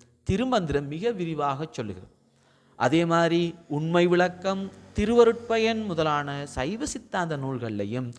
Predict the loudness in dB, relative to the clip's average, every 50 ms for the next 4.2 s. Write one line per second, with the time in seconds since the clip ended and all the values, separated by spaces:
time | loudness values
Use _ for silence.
0 | -20 -20 -20 _ -14 -10 -10 -8 -6 -6 -6 -2 0 0 0 0 -2 -4 -8 -8
1 | -8 -10 -10 -8 -6 -4 -4 -2 -2 -4 -4 -6 -6 -10 -10 -8 -6 -6 -6 -8
2 | -10 -14 -18 -18 -20 -20 _ _ _ _ _ -20 _ _ _ -6 2 4 4 4
3 | 4 2 0 0 0 -2 -4 -4 -2 -2 -2 -4 -4 -10 -8 _ -4 -4 -2 -2
4 | -2 -2 -2